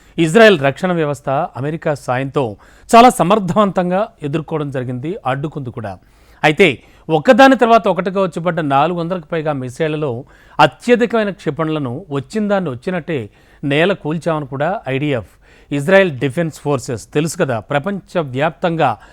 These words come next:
అంటే, ప్రపంచం మొత్తం మీదే అత్యంత పటిష్టమైన డిఫెన్స్ ఫోర్స్ ఇది. మరి ఈ వర్గాలు వెల్లడించాయి. అయితే, కొన్ని మిసైళ్లు మాత్రం తమ ఎయిర్ బేస్లను తాకాయని, వాటి వల్ల కొన్ని కార్యాలయాలు,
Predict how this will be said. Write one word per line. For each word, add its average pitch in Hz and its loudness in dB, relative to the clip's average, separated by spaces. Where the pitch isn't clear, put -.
అంటే, 175 4
ప్రపంచం 196 0
మొత్తం 156 -4
మీదే 190 -4
అత్యంత 185 -4
పటిష్టమైన 147 -4
డిఫెన్స్ 175 0
ఫోర్స్ 147 -2
ఇది. 110 -10
మరి 156 4
ఈ 135 -4
వర్గాలు 147 0
వెల్లడించాయి. 120 -6
అయితే, 139 -4
కొన్ని 202 -4
మిసైళ్లు 202 -4
మాత్రం 180 -6
తమ 170 4
ఎయిర్ 170 0
బేస్లను 180 -2
తాకాయని, 143 0
వాటి 131 -2
వల్ల 147 -2
కొన్ని 214 -6
కార్యాలయాలు, 151 0